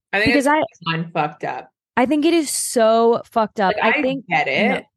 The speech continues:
Speaker 1: I wanna say that I get it. Like, in the sense of, I do think that,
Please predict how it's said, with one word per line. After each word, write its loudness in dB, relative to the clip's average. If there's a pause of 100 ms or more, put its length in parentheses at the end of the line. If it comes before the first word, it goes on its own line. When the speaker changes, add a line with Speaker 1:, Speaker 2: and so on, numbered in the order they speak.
(300)
Speaker 1:
I 2
wanna 0
say 0
that -2
I 0
get -4
it. -2
Like, -2
in -2
the -8
sense -8
of, 2
I -2
do -4
think -6
that, 2